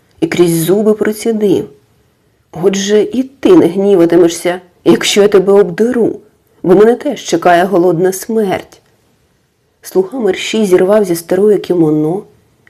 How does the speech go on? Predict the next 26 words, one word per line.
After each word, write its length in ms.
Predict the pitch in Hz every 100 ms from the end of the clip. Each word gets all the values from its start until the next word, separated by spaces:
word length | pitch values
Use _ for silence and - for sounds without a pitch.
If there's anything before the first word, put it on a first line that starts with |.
| _
а 100 | -
тільки 300 | 165 277 277
но 120 | 254 233
стара 320 | - 226 240
спробувала 640 | - - 254 208 185 170
вчепитися 600 | 175 - 208 247 185 -
йому 280 | 175 196 214
за 160 | 190 170
ноги, 460 | 175 202 233 196 - _ _ _ _ -
грубо 420 | - 190 226 226
штурнув 540 | - 254 247 240 170
її 120 | 160
на 140 | 165 180
мерців. 640 | 185 190 - - 196 - - _ _ _ _ _ _ -
До 140 | 170
драбини 600 | 151 165 165 185 220 208 - _ _ _ -
було 200 | 190 285
якихось 420 | 285 285 277 262
п'ять 360 | - 214 233 -
кроків. 640 | - 226 220 170 160 - - _ _ _ _ _ _
Схопивши 500 | - 165 170 196 190
від 240 | 180 180
під 240 | - 170 -
пахву 560 | 180 196 - 151 151 - - -
темно-брунатне 800 | 196 202 190 185 185 196 208 190
кімоно, 580 | - 170 165 170 180